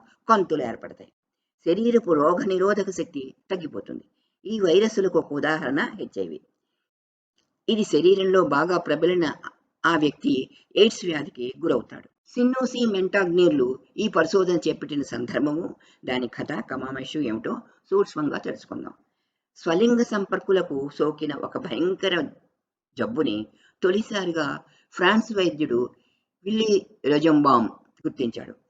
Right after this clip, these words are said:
తన దగ్గరకు వచ్చిన చాలా మందిలో ఈ జబ్బు ఉన్నదని సీడీసీ, Center for Disease Control-కు తెలియజేశాడు. ఆ వార్తను వారు ప్రచురించారు. ప్యారిస్లోని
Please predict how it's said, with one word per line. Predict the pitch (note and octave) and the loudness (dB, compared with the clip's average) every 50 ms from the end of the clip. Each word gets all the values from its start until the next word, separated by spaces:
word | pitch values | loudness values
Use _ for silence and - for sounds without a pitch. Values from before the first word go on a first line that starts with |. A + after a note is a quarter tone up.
| _ _ _ _ _ _ _ _ _ - | _ _ _ _ _ _ _ _ _ 2
తన | F3+ G3 G3+ | 2 2 4
దగ్గరకు | F3 F3+ D#3 D3 A3+ A3+ - A#3 | 4 2 6 8 8 8 8 8
వచ్చిన | A3+ G#3 - G#3 G3 | 4 4 4 0 -2
చాలా | E3 - - - - - G3+ A3 A3 | -2 -2 -2 -4 -2 0 0 2 2
మందిలో | G#3 G3 F#3 F#3 F#3 E3+ D#3+ D3+ D#3 D#3 - - _ _ | 2 2 2 2 2 2 2 2 2 -2 -4 -8 _ _
ఈ | - F#3+ G3+ | -8 -6 -4
జబ్బు | E3+ D3+ D3 C#3+ F3 G3+ | 0 0 0 4 4 4
ఉన్నదని | F#3+ D#3+ D3+ D#3+ E3 D#3 D#3 C#3+ C#3 C3 C3+ C#3 - | 4 6 4 4 4 2 0 -2 -2 -4 -8 -12 -4
సీడీసీ, | - G3+ G#3 G#3 G#3 F#3+ D#3+ - - B2+ G2+ - _ _ _ _ _ _ _ - | -2 -2 -2 0 0 0 0 2 0 0 -2 -2 _ _ _ _ _ _ _ 0
Center | F3+ G3+ G#3+ - G#3+ | 2 2 2 2 0
for | G#3 - G3 F#3+ E3+ | 0 2 0 0 2
Disease | D#3 E3 E3 - F#3 F#3 F3+ F3 - E3 | 2 0 0 2 0 0 0 0 -2 -2
Control-కు | D#3 D3+ D3+ D3 D3+ D3 C3+ B2+ - A#2+ A2 A2 A2+ - - _ _ _ _ _ _ _ _ _ _ | -2 0 0 -2 -2 -2 -4 -4 -4 -2 -2 -2 -4 -6 -10 _ _ _ _ _ _ _ _ _ _
తెలియజేశాడు. | D#3 D#3 D#3+ D#3 C3 B2 A2 G2+ - - F2+ - - _ _ _ _ _ _ _ _ _ - | 4 6 6 6 4 4 -2 -4 -6 -12 -18 -20 -20 _ _ _ _ _ _ _ _ _ 2
ఆ | G3 G#3+ | 2 4
వార్తను | G#3+ F#3+ F3 F#3 F#3+ - - G#3 F3 D3 D3+ D#3 | 6 6 6 6 4 4 2 2 4 4 4 4
వారు | D3+ C#3+ C#3 B2 A#2 A2+ | 4 4 2 2 0 -2
ప్రచురించారు. | B2+ B2 - - - - A2+ G#2 G2+ - F2+ - - - _ _ _ _ - | -4 -4 -6 -8 -6 -6 -8 -8 -8 -10 -14 -18 -18 -20 _ _ _ _ -2
ప్యారిస్లోని | E3+ G3 A#3 A#3 A#3+ - - A3+ G#3 F3+ D#3+ D3+ D3+ D#3 D#3 | 0 2 2 2 0 -2 -2 -2 0 2 4 4 2 2 -2